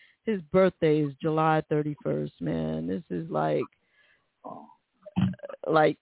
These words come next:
in two weeks. But the great thing, and thank you again so much, Pop. Pop has booked for us for the thirty-first,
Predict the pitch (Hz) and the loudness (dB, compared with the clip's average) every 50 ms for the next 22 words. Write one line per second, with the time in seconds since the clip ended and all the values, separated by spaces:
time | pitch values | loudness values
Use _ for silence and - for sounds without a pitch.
0 | - - 165 170 165 156 - 233 220 202 190 185 170 151 - - - _ - 277 | -6 -4 -4 -4 -4 -2 0 0 0 2 2 2 0 0 -4 -10 -6 _ 0 2
1 | 262 208 - - 185 170 160 147 147 175 185 214 262 269 - _ - 269 262 262 | 2 0 -2 -4 -6 -8 -8 -8 -6 -2 0 0 0 -2 -6 _ -8 -6 -4 -4
2 | 262 262 262 247 - - 185 180 185 - - 220 220 226 220 - - 214 214 196 | -4 -6 -8 -10 -8 -6 -6 -6 -6 -6 -6 -4 -4 -4 -4 -8 -10 -10 -8 -6
3 | - 175 180 156 170 185 185 196 208 202 - - 190 180 180 180 180 180 180 - | -6 -6 -6 -4 -2 -2 -2 -2 -4 -8 -8 -8 -8 -6 -4 -4 -2 -2 -4 -4
4 | - - - 214 208 202 214 - - _ _ _ _ _ _ _ - _ _ _ | -6 -4 0 2 2 2 2 0 -2 _ _ _ _ _ _ _ -20 _ _ _
5 | _ _ _ _ _ _ _ _ _ _ _ - _ _ _ _ - - - - | _ _ _ _ _ _ _ _ _ _ _ -20 _ _ _ _ -16 -10 -10 -10
6 | - - - - - 202 202 202 - - _ _ _ _ _ _ _ _ _ - | -10 -10 -6 -2 0 2 2 2 0 -2 _ _ _ _ _ _ _ _ _ -10
7 | 202 190 202 196 196 190 185 180 185 165 151 139 - 196 196 208 214 _ _ - | -6 -2 0 0 0 0 0 -2 -6 -10 -14 -6 0 2 2 2 2 _ _ -20
8 | - _ _ _ _ _ - 202 196 202 208 - - - 202 208 240 269 - - | -20 _ _ _ _ _ -2 0 2 4 2 2 2 2 2 2 2 0 -4 -10
9 | _ _ _ - - _ _ _ _ _ _ - 196 202 175 185 170 - 202 190 | _ _ _ -20 -20 _ _ _ _ _ _ -4 -4 -2 -2 -2 -2 0 0 2
10 | 196 190 202 190 - - 220 214 214 240 254 | 2 0 -2 -4 -2 2 4 4 4 4 2